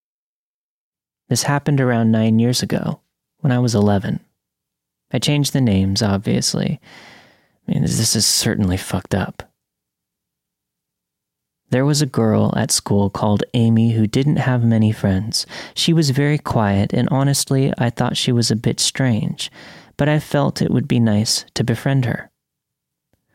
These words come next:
We got to talking, and she actually turned out to be very nice, and we became best friends rather quickly. It got to the point where I spent every weekend at her house,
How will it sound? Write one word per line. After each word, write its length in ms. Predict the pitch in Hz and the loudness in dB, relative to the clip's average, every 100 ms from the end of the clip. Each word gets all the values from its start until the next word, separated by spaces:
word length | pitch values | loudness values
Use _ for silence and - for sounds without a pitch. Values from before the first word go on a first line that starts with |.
| _ - - | _ -8 -2
We 120 | 127 | 0
got 200 | 143 139 | 0 -2
to 80 | 156 | -2
talking, 560 | 117 98 - 101 113 - - - | 0 -2 0 0 0 -4 -20 -6
and 80 | 131 | -2
she 140 | - 139 | 0 2
actually 360 | 147 - 160 | 0 0 -2
turned 300 | - 147 131 | 0 0 2
out 180 | 113 - | 0 -2
to 100 | 117 | 0
be 220 | 110 107 - | 2 0 0
very 360 | 107 120 135 131 | 0 2 2 2
nice, 560 | 127 107 123 - - | 2 0 -2 -4 -2
and 180 | - 107 | 0 2
we 100 | 123 | 2
became 480 | 143 139 131 120 113 | 0 0 0 2 2
best 280 | 110 110 - | 0 -2 -4
friends 420 | 131 113 110 110 | -2 2 2 2
rather 260 | 107 107 | 0 0
quickly. 540 | 104 - 131 - - - _ _ _ _ _ _ _ _ | -2 -4 -4 -4 -6 -10 _ _ _ _ _ _ _ _
It 100 | - | -2
got 180 | 139 170 | 0 0
to 100 | - 104 | 2 0
the 80 | |
point 380 | 92 101 98 - - - - - - | 0 2 2 0 -10 -20 -18 -20 -4
where 180 | 127 135 | -2 0
I 120 | 156 | 0
spent 360 | - - 151 - | -2 -2 -2 -2
every 480 | - 131 - 139 147 | -4 -2 0 2 2
weekend 580 | 156 131 139 107 117 - | 2 0 0 0 0 0
at 160 | 110 - | -4 -2
her 140 | 113 | 0
house, 600 | 113 117 131 135 - - | 0 0 -2 -2 -4 -6